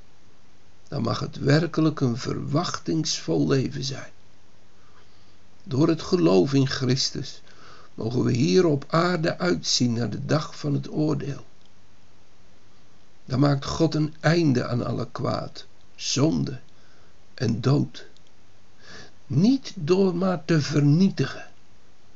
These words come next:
maar door te vernieuwen. Daarom zegt de schrift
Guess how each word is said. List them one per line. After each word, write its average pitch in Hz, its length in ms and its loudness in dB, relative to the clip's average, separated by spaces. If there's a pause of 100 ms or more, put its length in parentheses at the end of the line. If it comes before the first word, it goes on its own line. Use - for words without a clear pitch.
(1040)
maar 143 240 -2
door 135 240 4
te 113 120 -4
vernieuwen. 117 720 0 (2750)
Daarom 139 380 2
zegt 143 240 2
de 147 80 -2
schrift - 640 0